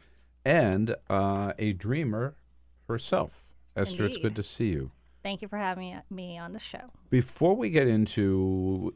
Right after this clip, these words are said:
Speaker 1: y-, yesterday's, uh, announcement, this issue of the status of the Dreamers, uh, and of immigrants in general, uh, came up with Hurricane Harvey in Houston.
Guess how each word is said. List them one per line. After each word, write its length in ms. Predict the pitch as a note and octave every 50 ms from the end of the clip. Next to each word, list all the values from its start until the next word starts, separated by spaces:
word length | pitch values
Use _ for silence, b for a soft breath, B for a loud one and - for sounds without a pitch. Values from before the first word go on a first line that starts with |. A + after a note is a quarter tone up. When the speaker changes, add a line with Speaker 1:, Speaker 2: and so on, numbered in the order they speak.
| -
Speaker 1:
y-, 80 | F2+ - -
yesterday's, 1000 | A2+ G#2+ G#2 A2 G#2+ G#2+ - - G#2 G2 F2+ F#2 F2 E2+ E2+ E2 D#2+ D#2+ - - - - - - - - G2 - - -
uh, 200 | F#2 E2+ E2+ -
announcement, 640 | - F2+ F2 D#2+ D#2 D2+ D#2 - - - E2+ E2+ F2+ - -
this 280 | - C#3 F#3+ - - - -
issue 540 | B2+ B2 A#2+ - - G#2+ F#2+ F#2+ F#2+ F#2+ F#2+ B B B B B B - - - -
of 120 | F#2 F#2 F#2+
the 100 | F#2+ F2+
status 460 | - - A2+ G#2+ G#2 G2+ G2 F#2 -
of 120 | G2 F2
the 100 | F2 F2+
Dreamers, 640 | F2 E2+ G2 G#2 G#2+ G#2+ G2 F2+ E2+ E2+ E2 - - - - _ _ _ - - _ _ _ _ _ -
uh, 200 | E2+ F#2+ G2 F2+
and 180 | - A2+ A#2+ A#2
of 200 | A#2 A#2 A2 A2+ -
immigrants 480 | - C3+ F3 F#3+ D3+ C3 B2 A#2+ - -
in 100 | G2+ F#2
general, 540 | F#2 A2+ A2 B2+ C3+ G#2 E2 E2 E2+ - -
uh, 260 | - F#2 F2+ F2+ F#2+ F#2 -
came 320 | - B2+ C3 D3+ D3+ C#3+
up 140 | B2+ B2+ C3 - - _ -
with 280 | A2 G#2 A2 A2 G#2
Hurricane 480 | - - C3 D3 D3 B2 - B2+ A#2+ A#2
Harvey 560 | A2 A#2 A#2+ C3 C3 B2 G2 F2 E2 F2 - -
in 340 | - G2+ G2 G#2 A2+ G#2+ G2+ F2+ F#2
Houston. 520 | G2+ G#2+ A#2+ B2+ B2+ - - - A#1+ A#1+